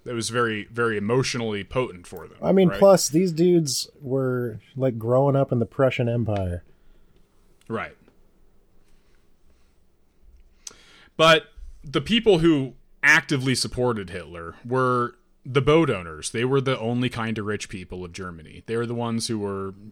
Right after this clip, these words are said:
Speaker 2: Wow.
Speaker 1: paying his bills.
Speaker 2: The horse owners.
Speaker 1: Yeah. And to quote, this is quoting the doctor of quote-unquote racial hygiene.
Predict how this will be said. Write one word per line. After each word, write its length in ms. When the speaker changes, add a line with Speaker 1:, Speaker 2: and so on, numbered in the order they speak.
Speaker 2:
Wow. 120
Speaker 1:
paying 260
his 140
bills. 320
Speaker 2:
The 80
horse 320
owners. 480
Speaker 1:
Yeah. 200
And 180
to 100
quote, 460
this 200
is 300
quoting 540
the 140
doctor 600
of 280
quote-unquote 600
racial 460
hygiene. 640